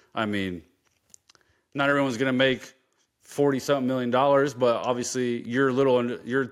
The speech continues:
your investment into yourself paid off, don't you? I mean, I, w-, I think some people just need to realize that in life. Like, just, you're not always gonna get the results so fast, but if you just keep in investing in the long run, I mean, you never know what's gonna happen, but you definitely know what's gonna happen if you don't invest in yourself.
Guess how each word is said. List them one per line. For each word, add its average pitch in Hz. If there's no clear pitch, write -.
your 127
investment 120
into 107
yourself 117
paid 113
off, 113
don't 98
you? -
I 101
mean, 98
I, 110
w-, 107
I 123
think 123
some 131
people 120
just 117
need 123
to 113
realize 110
that 104
in 98
life. 110
Like, 87
just, 135
you're 131
not 139
always 147
gonna 135
get 120
the 117
results 117
so 117
fast, 113
but 104
if 98
you 104
just 101
keep 123
in 110
investing 117
in 104
the 95
long 101
run, 85
I 90
mean, 95
you 101
never 120
know 160
what's 95
gonna 87
happen, 87
but 90
you 95
definitely 123
know 110
what's 104
gonna 107
happen 110
if 92
you 92
don't 113
invest 90
in 87
yourself. 85